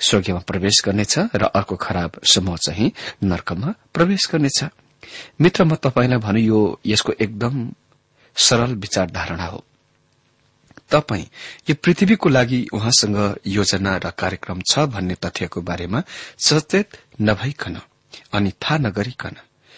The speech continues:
र उहाँ त्यसको एकदम होसियार साथ पछ्याइरहनु भएको छ भन्ने कुराको थाहा नगरिकन परमेश्वरको वचनको अध्ययन गर्न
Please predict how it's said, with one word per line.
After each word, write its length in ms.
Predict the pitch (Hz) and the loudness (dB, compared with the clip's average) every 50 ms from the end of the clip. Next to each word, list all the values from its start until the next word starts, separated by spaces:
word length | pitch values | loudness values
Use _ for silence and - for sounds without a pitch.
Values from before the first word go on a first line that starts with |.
| - - - - _ - | -20 -20 -20 -16 _ -2
र 40 | 104 | -2
उहाँ 280 | - - 127 147 - - - | 0 2 4 4 4 2 2
त्यसको 500 | 175 175 - - - 170 160 165 165 - _ _ _ _ _ _ _ _ _ _ _ _ - | 2 2 2 2 2 0 0 0 0 -4 _ _ _ _ _ _ _ _ _ _ _ _ 2
एकदम 520 | 131 160 180 - _ - - - 143 160 151 | 2 2 2 0 _ -6 0 2 2 2 2
होसियार 380 | 117 110 110 - - 151 143 | 0 2 2 4 4 4 2
साथ 240 | 139 - - 110 87 - _ _ _ _ _ _ _ _ _ _ _ _ _ _ _ _ _ _ - | 2 0 0 0 -2 -2 _ _ _ _ _ _ _ _ _ _ _ _ _ _ _ _ _ _ 0
पछ्याइरहनु 540 | 123 127 - - - 135 123 104 101 110 104 | 2 2 4 4 4 2 2 0 0 -2 -4
भएको 380 | 95 92 98 95 - - 87 87 | -6 -8 -10 -8 -8 -8 -4 0
छ 180 | - - - 87 - - _ _ _ _ _ _ _ _ _ - | 0 0 0 -2 -6 -12 _ _ _ _ _ _ _ _ _ -8
भन्ने 420 | 98 98 110 131 156 151 117 - - _ _ _ _ _ _ _ _ _ _ _ - | -4 -2 0 2 2 2 0 0 -4 _ _ _ _ _ _ _ _ _ _ _ -4
कुराको 480 | 113 110 107 98 - - - 85 - - _ _ _ - - | 0 0 0 0 -2 -4 -8 -8 -8 -12 _ _ _ -8 -6
थाहा 120 | - 98 | -4 -4
नगरिकन 600 | 92 92 92 - 104 110 - - 76 - - - - _ _ _ _ _ _ _ _ _ | -4 -4 -4 -4 -6 -6 -6 -8 -10 -10 -12 -14 -16 _ _ _ _ _ _ _ _ _
परमेश्वरको 500 | - 104 95 101 110 135 - - - 95 | -2 -2 -2 0 -2 -2 -2 -4 -6 -8
वचनको 560 | 87 80 90 - - 90 87 82 - - 85 80 | -8 -8 -6 -6 -6 -6 -6 -8 -8 -10 -10 -10
अध्ययन 480 | - - 92 - - - - 104 135 | -8 -8 -8 -8 -8 -8 -6 -6 -6
गर्न 380 | 156 127 - 90 85 95 127 | -6 -6 -8 -6 -4 -2 -2